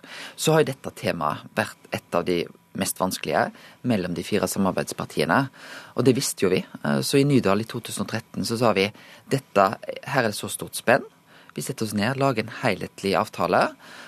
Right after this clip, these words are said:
og den trodde vi kunne vare i fire år. Så ble situasjonen annerledes. Eh, i stedet for at det kom ti tusen, eh, til Norge i to tusen og seksten, som regjeringen trodde da de la fram budsjettet, så har tilstrømmingen blitt en helt annen.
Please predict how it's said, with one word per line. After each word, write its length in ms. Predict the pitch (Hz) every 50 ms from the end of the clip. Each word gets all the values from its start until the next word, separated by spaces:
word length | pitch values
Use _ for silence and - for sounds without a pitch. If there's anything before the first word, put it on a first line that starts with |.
| - -
og 80 | 135 135
den 160 | 147 131 107
trodde 260 | - - - 113 113
vi 120 | 107 110 101
kunne 260 | - - - 95 95
vare 460 | 98 104 104 98 95 95 95 101 98 - _
i 260 | - 87 90 92 95 - - - _ _ _ _ _ _ -
fire 480 | - - - 107 107 107 95 90 -
år. 180 | - - - - - - - _ _ _ _ - - - _ -
Så 80 | - 180
ble 120 | 170 160 147
situasjonen 540 | - - - 117 117 - - 127 107 98 101
annerledes. 680 | 110 104 98 95 92 85 - - 247 - - - - - - - - - - - - - _ -
Eh, 160 | 120 117 117
i 80 | - 135
stedet 320 | - - 139 117 98 92
for 140 | - - 101
at 80 | 104 -
det 100 | 113 110
kom 160 | - 110 104
ti 320 | - - - - 117 98
tusen, 640 | 80 - - - 101 90 - - - 87 90 92 101 - - - - - - - - - -
eh, 400 | 101 98 92 92 95 95 92 98 - -
til 120 | - 101
Norge 260 | 101 98 101 92 95
i 80 | 92 -
to 80 | - 98
tusen 240 | - - - 98
og 80 | 95 -
seksten, 320 | - 101 95 - - 90
som 160 | 82 - 98 104
regjeringen 340 | 107 110 98 95 95 90
trodde 300 | - - 107 107 92 101
da 140 | 87 92 90 87
de 80 | 87
la 80 | 90 95
fram 320 | - - - 92 90 87
budsjettet, 560 | 85 - - - - - - - - 214 339 - - - - - - - -
så 420 | - - - - 139 123 117 117 - -
har 200 | - - 117 113
tilstrømmingen 720 | - - - - - - - 92 90 87 90 92 92 101 - - - - - -
blitt 240 | 107 - - - - -
en 140 | 101 95 -
helt 260 | - 113 92 - -
annen. 400 | - 92 95 90 101 - -